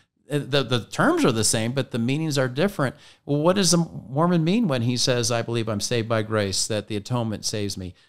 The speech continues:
That is called immortality. That's general salvation. Everybody gets that because supposedly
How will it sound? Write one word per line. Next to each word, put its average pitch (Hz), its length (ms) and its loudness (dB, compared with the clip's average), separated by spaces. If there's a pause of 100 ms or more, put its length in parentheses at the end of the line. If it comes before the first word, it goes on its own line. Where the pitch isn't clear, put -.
(160)
That 147 220 -2
is 175 180 4
called 139 400 2
immortality. 143 800 0
That's 113 220 -2
general 185 500 4
salvation. 170 680 4 (100)
Everybody 160 920 4
gets 123 220 -2
that 185 440 2 (200)
because 147 400 2
supposedly 147 720 2